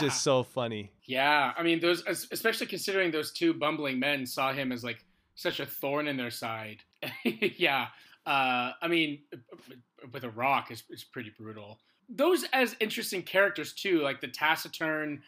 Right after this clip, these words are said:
Speaker 1: dour one that was giving the instructions, and the other one is sort of the, uh,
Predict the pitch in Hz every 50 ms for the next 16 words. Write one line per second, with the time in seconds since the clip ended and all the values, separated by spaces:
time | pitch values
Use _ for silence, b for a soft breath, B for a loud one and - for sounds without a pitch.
0 | b b b b b 135 120 147 127 123 131 143 151 160 160 156 160 165 165 170
1 | 165 165 143 131 131 131 131 120 139 131 131 135 131 131 127 123 - - 127 120
2 | 120 - - 156 160 165 165 - B B B B B 165 160 156 147 - 156 151
3 | 165 165 156 156 151 147 143 139 - 151 147 135 135 123 117 123 120 120 117 117
4 | 113 113 113